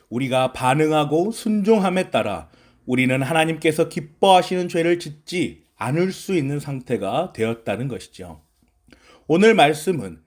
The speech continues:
이 사실을 강조하고 있습니다. 너희는 은혜로 말미암아 하나님과 언약을 맺게 되었고 의인이라 여겨져 성령 하나님의 사역으로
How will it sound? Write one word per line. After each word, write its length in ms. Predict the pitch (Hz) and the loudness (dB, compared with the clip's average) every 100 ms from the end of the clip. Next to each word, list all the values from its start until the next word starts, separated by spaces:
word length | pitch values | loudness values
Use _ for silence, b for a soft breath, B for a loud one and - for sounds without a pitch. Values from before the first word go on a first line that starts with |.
| - | -16
이 180 | 131 170 | -10 -10
사실을 800 | 170 180 - 165 143 170 104 92 | -6 -8 -4 -4 2 2 2 -4
강조하고 800 | 123 120 117 120 120 107 104 123 | -6 -4 -4 -4 -6 -6 -6 -8
있습니다. 580 | 117 - 85 82 80 - _ _ b b b b | -8 -16 -18 -16 -18 -20 _ _ b b b b
너희는 540 | 120 131 131 127 165 - | 4 4 4 -2 -2 -2
은혜로 300 | 151 160 165 | 4 6 6
말미암아 640 | 160 156 160 156 160 202 - b b | 2 0 0 0 0 0 -4 b b
하나님과 600 | 180 185 185 180 180 175 | 2 4 2 4 6 8
언약을 540 | 147 175 202 214 196 214 | 8 6 8 4 4 0
맺게 320 | 175 - 185 | -2 -4 -2
되었고 560 | 165 117 - 92 - _ _ - | 0 0 -4 -14 -16 _ _ -4
의인이라 560 | 120 143 139 131 139 | 0 2 2 2 2
여겨져 640 | 127 123 - 165 123 87 - _ _ | 4 2 4 2 0 -8 -18 _ _
성령 540 | - 170 165 165 165 156 | -6 -2 -2 0 0 0
하나님의 480 | 151 143 135 139 | 0 0 -2 -6
사역으로 640 | 135 131 123 98 98 165 | -8 -6 -6 -6 -8 -10